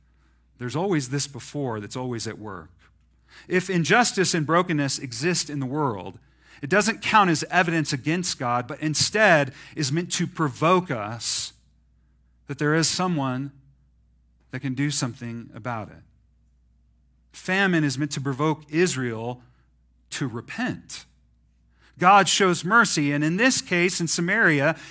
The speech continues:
his mercy is severe. Surrounded and clouded in death, the lack of rain is meant to provoke Israel to repentance. Now, Ahab is desperate, and yet Ahab does not do the thing that would bring, bring the rain.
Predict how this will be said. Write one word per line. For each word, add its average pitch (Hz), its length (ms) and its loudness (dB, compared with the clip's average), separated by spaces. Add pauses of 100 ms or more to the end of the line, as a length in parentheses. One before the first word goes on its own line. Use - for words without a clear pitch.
(120)
his 185 220 6
mercy 220 500 6
is 185 160 4
severe. 175 720 2 (520)
Surrounded 240 720 8
and 208 160 2
clouded 226 440 8
in 190 120 2
death, 175 640 4
the 170 140 4
lack 247 380 10
of 165 160 -2
rain 220 340 8
is 160 140 2
meant 208 160 -2
to 226 160 0
provoke 220 720 6
Israel 185 720 4 (1040)
to 143 140 -10
repentance. - 1120 -14 (1040)
Now, 156 160 -6
Ahab 196 420 4
is 143 140 -2
desperate, 190 520 0
and 170 120 -2
yet 190 180 2 (400)
Ahab 208 480 6
does 175 140 0
not 220 220 2
do 247 140 4
the 247 120 0
thing 269 260 2
that 262 100 4
would 233 120 -4
bring, 269 200 4
bring 269 580 6
the 294 100 6
rain. 330 500 4